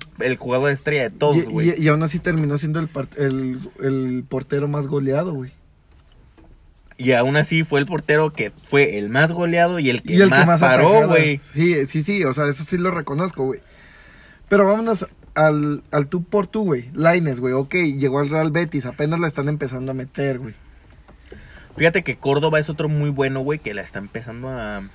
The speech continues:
Speaker 2: Sí, güey, pero para que lo manden al Betis y no lo metan.
Speaker 1: No, no,
Speaker 2: Como
Speaker 1: no,
Speaker 2: al
Speaker 1: no,
Speaker 2: igual
Speaker 1: no,
Speaker 2: que
Speaker 1: no le
Speaker 2: Lainez.
Speaker 1: conviene, no le conviene. Obviamente Lainez la cagó y se fue muy morro, güey. Se hubiera esperado otras dos temporadas, una temporada más y
Speaker 2: A esto
Speaker 1: hubiera,
Speaker 2: vamos.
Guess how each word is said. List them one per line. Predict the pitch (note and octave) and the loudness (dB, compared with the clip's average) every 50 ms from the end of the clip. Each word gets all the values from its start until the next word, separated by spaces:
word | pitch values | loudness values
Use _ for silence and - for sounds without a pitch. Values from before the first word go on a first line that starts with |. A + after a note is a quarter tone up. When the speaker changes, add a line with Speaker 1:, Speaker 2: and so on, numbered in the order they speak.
| - - _ _ - - - | -20 -20 _ _ -20 -16 -6
Speaker 2:
Sí, | - B3+ C#4 C4 | 0 2 2 2
güey, | B3+ B3 A3 | 2 0 0
pero | G#3+ G#3+ F3+ | 0 0 2
para | G3 G3+ G3+ G3+ | 2 2 2 2
que | G#3 | 0
lo | G#3 G#3+ | 0 0
manden | A3+ B3+ C4 C#4 C4+ B3 | 0 -2 -4 -4 0 0
al | A3 G3 F#3+ | 0 2 2
Betis | A3+ B3+ - B3 G#3 A3 | 0 -2 -4 -4 -4 -2
y | G3+ | -2
no | G3 G#3 | -2 0
lo | A3 A3+ A3 | -2 -2 -2
metan. | A3+ A#3 A3+ - - F#4+ F#4+ F#4 - - - | -4 -6 -6 -6 -8 -8 -8 -12 -18 -10 -4
Speaker 1:
No, | F#3+ G#3 G3 F3 | 0 4 4 4
no, | E3 D#3 | 4 4
Speaker 2:
Como | E3+ G3 G3+ | 4 6 6
Speaker 1:
no, | G#3+ | 6
Speaker 2:
al | G#3+ G#3 G#3 | 6 4 4
Speaker 1:
no, | G#3+ | 4
Speaker 2:
igual | - - - C3 | 4 4 2 2
Speaker 1:
no, | B2+ | 0
Speaker 2:
que | C3+ C3 | 0 2
Speaker 1:
no | C3+ C3+ | 2 4
le | C#3 D3 | 4 2
Speaker 2:
Lainez. | D3 C3+ | 2 0
Speaker 1:
conviene, | A#2+ A2 G#2 A2+ B2+ C#3 C#3 A#2+ A2+ | 0 -4 -2 0 0 0 0 0 -2
no | A#2+ B2 | -2 -4
le | C3 | -4
conviene. | - A#2+ A#2 B2 B2+ C3 - | -4 -4 -6 -4 -4 -2 0
Obviamente | C3+ D3 D#3+ D#3+ E3 D#3+ D#3+ D#3+ | 0 2 2 2 0 0 0 2
Lainez | D#3 D3+ D3+ D3+ D#3+ D#3 E3 | 4 4 2 2 0 0 0
la | C#3 B2 - | -2 0 0
cagó | B2 A#2+ A#2 B2 C#3 D3 | -2 -2 0 0 0 0
y | C#3 | 0
se | - A2+ | -2 -4
fue | - A#2+ | -6 -4
muy | A#2 A#2+ A#2+ A#2 | -6 -6 -6 -4
morro, | A#2+ B2+ C#3 C3+ C3 A#2 | -2 -2 -2 -2 -2 -2
güey. | A2 A2 A2 | -2 -4 -4
Se | G#2+ A#2+ | -4 -4
hubiera | A2+ B2 C#3 | -4 -2 -2
esperado | D3 - - B2 B2+ B2+ | -2 -2 -2 -2 -2 -2
otras | C#3+ D3 C#3+ | -2 -2 -2
dos | C#3 C#3+ | -4 -4
temporadas, | C#3+ D#3 D3+ D3 C3+ A#2 G#2+ A2+ A#2+ B2 B2 | -6 -4 -6 -4 -4 -4 -2 -2 -2 -2 -4
una | A#2+ C3 C3+ | -6 -8 -6
temporada | D3+ C#3+ C3 - A#2 A2+ A#2 B2 A#2+ | -8 -8 -8 -8 -6 -6 -4 -4 -4
más | B2+ C#3+ E3 - - - | -4 -4 -6 -6 -2 0
y | E3+ | 2
Speaker 2:
A | F3+ | 4
esto | F#3 F#3 | 4 4
Speaker 1:
hubiera, | F#3+ G#3+ G3 | 6 6 6
Speaker 2:
vamos. | G3 G3+ F#3+ D#3+ C#3 - | 6 4 4 2 -2 -4